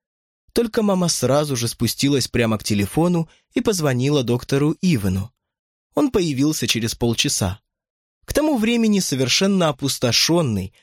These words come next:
ощущая самого себя идиотом, я забился в свою нору в кухонной нише. Там я оставался во время посещения врача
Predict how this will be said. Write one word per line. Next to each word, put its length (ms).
ощущая 600
самого 380
себя 340
идиотом, 640
я 180
забился 560
в 60
свою 320
нору 460
в 80
кухонной 500
нише. 540
Там 200
я 160
оставался 580
во 100
время 260
посещения 680
врача 540